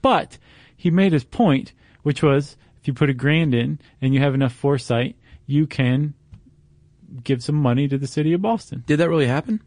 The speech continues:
Speaker 1: Yeah, it really
Speaker 2: They got
Speaker 1: happened.
Speaker 2: their, they got their three and a half mil?
Speaker 1: Yeah. Uh,
Speaker 2: Hmm.
Speaker 1: each town did. Um, w-, what this demonstrates probably more than anything, though, is that Franklin was above all else an idea man, right?
Speaker 2: Yeah.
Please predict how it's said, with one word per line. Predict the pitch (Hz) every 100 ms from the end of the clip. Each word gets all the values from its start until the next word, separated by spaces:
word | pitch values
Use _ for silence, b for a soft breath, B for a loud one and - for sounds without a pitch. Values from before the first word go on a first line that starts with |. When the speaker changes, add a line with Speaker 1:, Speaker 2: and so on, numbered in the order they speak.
| _ -
Speaker 1:
Yeah, | 220
it |
really | 214 135
Speaker 2:
They | 117
got | 127 123
Speaker 1:
happened. | 123 120
Speaker 2:
their, |
they | - 117
got | 120
their | 120 117
three | - - 131
and | 131
a |
half | 131 135
mil? | 127 156 b b b b
Speaker 1:
Yeah. | - 185 120 _ _ _ -
Uh, | 156
Speaker 2:
Hmm. | -
Speaker 1:
each | 165 -
town | 185 160
did. | 123 - B B B
Um, | 170 160 151 - _ _ _
w-, | 180 - - 160
what | 165 202
this | 170
demonstrates | - 202 170 - 151
probably | - 175 165 147
more | 147 160
than | 147
anything, | 170 180 147 135 123
though, | 113 117
is | 135
that | 131 135
Franklin | - 214 240 233 135 123
was | 131 139 135
above | 143 127 147 139
all | - 156 160
else | 127 123
an | - 127
idea | 127 127 180 127
man, | 107 107 - 123 - _
right? | 135 143 - _ _ _ -
Speaker 2:
Yeah. | 113 98